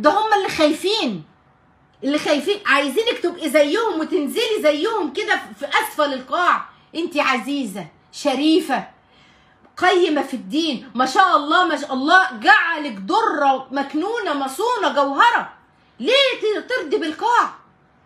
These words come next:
ليه ترضي بالدنية؟ ده التسفير والدنية. يعني أدعو الله سبحانه وتعالى في الأول وفي الآخر، يعني، يكرمنا وإياكم، يجعلنا من الذين يستمعون القول فيتبعون أحسنه. عايزة بس،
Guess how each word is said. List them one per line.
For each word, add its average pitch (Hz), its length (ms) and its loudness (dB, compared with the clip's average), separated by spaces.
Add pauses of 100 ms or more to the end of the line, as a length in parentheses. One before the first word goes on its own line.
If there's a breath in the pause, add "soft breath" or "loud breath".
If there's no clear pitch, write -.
(240 soft breath)
ليه 427 140 0
ترضي 480 400 -2
بالدنية؟ 339 720 -2 (1200)
ده 262 120 6
التسفير 392 640 0
والدنية. 302 640 -2 (460 soft breath)
يعني 370 260 2 (180)
أدعو 349 140 -4
الله 349 180 0
سبحانه 320 380 0
وتعالى 277 480 0 (260 loud breath)
في 311 100 -6
الأول 311 340 2
وفي 269 140 -6
الآخر، 269 500 -6 (300 soft breath)
يعني، 262 580 -2
يكرمنا 320 440 -2
وإياكم، 269 600 -2
يجعلنا 311 440 0
من 302 120 -2
الذين 277 580 -4 (180)
يستمعون 294 600 -2
القول 285 460 -2
فيتبعون 247 580 -8
أحسنه. 196 440 -10 (220 soft breath)
عايزة 320 240 0
بس، 294 180 0